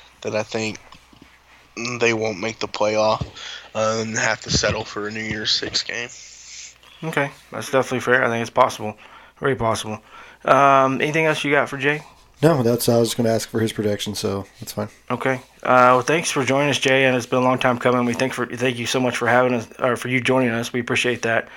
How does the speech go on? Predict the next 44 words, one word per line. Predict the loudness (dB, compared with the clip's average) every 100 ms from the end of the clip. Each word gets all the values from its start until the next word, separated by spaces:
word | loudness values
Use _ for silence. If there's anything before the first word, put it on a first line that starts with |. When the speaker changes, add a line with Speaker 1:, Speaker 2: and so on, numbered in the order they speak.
| -18 -12 0
Speaker 2:
Uh, | 4 4 4
anytime | 0 2 2
you | 2
wanna | 2 2
come | 0 2
back | 2 4
on | 2
with | 2 -2
us, | -4 0
let | 0
us | 0 0
know. | 2 2 0 -6 -20 -6
And, | -2 -2 -2 0
uh, | 2 2
if | 0
you | -4
could, | 0 0 2
tell | 2
everybody | 4 2 2 2
again | 0 0
where | 0
they | -2
can | -4
find | 0 2 2
all | 2
your | 0 -2
work | -4 -4 -8
and |
stuff. | -6 -4 -4 -8 _ _ -20 _ -12 -12 -10 -14 -16 -20 -20 -20 -20 -20 -20 -20 -20 -18
Speaker 1:
You | -16
can | -14
find | -6 -2 0
my | -2 0
work | 0 0 -2
in |
Montana, | -6 -8 -4 0 0 -2 -8 -10
but | -10
you | -10
can | -8
find | -2 -2 -2
me | -4
on | -4
Speaker 2:
<laughs> | -4
Speaker 1:
Twitter | -2 0 2 0